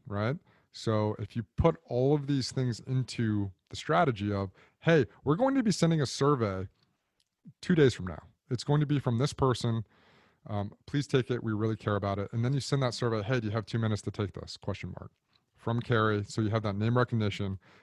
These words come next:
All of these things work together. It's not like, it's not like your whole strategy should be based around your subject line.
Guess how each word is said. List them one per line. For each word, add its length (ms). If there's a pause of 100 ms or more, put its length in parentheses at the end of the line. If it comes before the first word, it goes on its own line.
(120)
All 140
of 80
these 160
things 180
work 160
together. 380
It's 140
not 120
like, 200 (640)
it's 120
not 100
like 140
your 180
whole 280
strategy 440
should 180
be 100
based 300
around 120
your 100
subject 360
line. 220